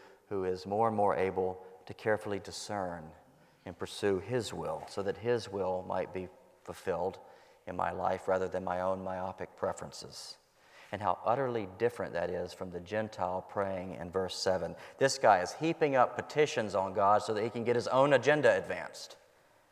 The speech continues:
He's thinking about how, how I can get my will done. But with a Christian, it's really different.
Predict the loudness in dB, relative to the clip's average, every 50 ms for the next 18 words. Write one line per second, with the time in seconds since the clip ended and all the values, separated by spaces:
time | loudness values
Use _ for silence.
0 | _ _ _ _ _ _ -2 2 2 2 2 2 0 2 6 8 8 8 8 10
1 | 12 12 12 10 6 -2 2 8 10 12 12 12 10 6 4 4 4 4 4 6
2 | 10 12 12 12 12 12 8 6 4 4 2 0 -4 -4 -4 -4 -6 -10 -14 -18
3 | -20 -20 -20 -20 _ _ _ _ _ _ _ _ _ _ -20 -20 -4 _ 0 0
4 | 2 0 -2 2 4 4 4 4 0 -4 -4 -4 -4 -6 -4 -2 -2 0 0 0
5 | -2 -2 -4 -4 -8 -10 -10